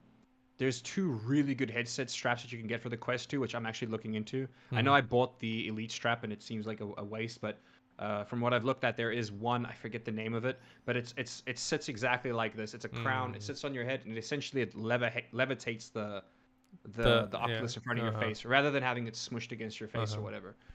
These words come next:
Speaker 1: Uh, which in my, is, in my opinion, is the most comfortable way. It's just, uh, Sony, like, they kind of, like, had a patent on that, I think,
Speaker 2: Uh-huh.
Speaker 1: for a while, which is why, um, Oculus and other companies aren't doing it. It's like third-party companies are doing Halo, um, straps.
Speaker 2: Yeah.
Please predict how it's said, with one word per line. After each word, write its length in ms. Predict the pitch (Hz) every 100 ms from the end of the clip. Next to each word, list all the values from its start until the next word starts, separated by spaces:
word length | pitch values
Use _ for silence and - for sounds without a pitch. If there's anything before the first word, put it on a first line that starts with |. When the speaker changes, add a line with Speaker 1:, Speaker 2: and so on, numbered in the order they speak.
| - _ -
Speaker 1:
Uh, 140 | 110
which 200 | 123 135
in 100 | 160
my, 220 | 131 190 180
is, 160 | 139 139 -
in 80 | 135
my 100 | 156
opinion, 260 | 139 120
is 140 | 127 110
the 120 | 123
most 240 | 123 117 117
comfortable 400 | 117 110 107 107
way. 260 | 101 92 -
It's 140 | 104
just, 340 | - 117 - - - _ _ 107
uh, 120 | 104
Sony, 640 | - - 131 127 120 113 - - - - - - - _ - _ 110
like, 260 | 110 107 104
they 120 | 117
kind 260 | - 127
of, 60 | 113
like, 180 | 110 107
had 140 | 113
a 40 | 110
patent 340 | 117 107 107
on 140 | 104
that, 160 | 107 107
I 60 | 110
think, 140 | 113
Speaker 2:
Uh-huh. 60 | 110
Speaker 1:
for 100 | 110
a 60 |
while, 320 | 107 107 104 104
which 140 | -
is 100 | 107
why, 340 | 110 107 104 - _ _ _ -
um, 260 | 104 104 107
Oculus 380 | 113 - 117 107
and 80 | 113
other 160 | 120 107
companies 400 | - 113 110 104
aren't 180 | 110 107
doing 180 | 104
it. 60 | 101
It's 120 | 101
like 120 | 110 -
third-party 480 | 127 117 120 107
companies 400 | 104 107 104 104 104
are 60 |
doing 320 | 101 104 101 101
Halo, 420 | 113 107 101 101 101
um, 280 | 98 95 104
straps. 560 | - - 101 - - - _ _ _ 143
Speaker 2:
Yeah. 280 | 123 110